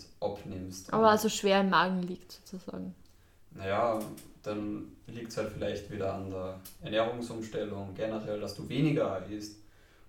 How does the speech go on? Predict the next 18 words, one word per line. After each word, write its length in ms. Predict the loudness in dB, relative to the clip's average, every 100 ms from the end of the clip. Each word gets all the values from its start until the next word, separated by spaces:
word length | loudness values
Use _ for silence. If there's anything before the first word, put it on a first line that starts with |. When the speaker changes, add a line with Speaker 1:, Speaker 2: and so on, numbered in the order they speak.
| -10
Speaker 1:
und 600 | -4 -2 0 -4 -6 -10 -14 -14 -6
du 80 |
dir 160 | 2 4
aber 180 | 4 2
auch 60 | 0
viel 140 | -4
Defizite 480 | -4 -4 -4 -6 -8
schaffst. 400 | -10 -12 -14 -20 -12
Speaker 2:
Mhm. 260 | -6 -4 -6 -8 -20 -4
Speaker 1:
Weil 400 | 2 2 2 -4 -8
durch 260 | -8 -8 -6
Keto 380 | -6 -4 -4 0
dann, 280 | 0 0 -2
wenn 120 | -4
du 60 |
halt 140 | -4 -6
wirklich 320 | -8 -10 -8
kaum... 460 | 0 0 0 -4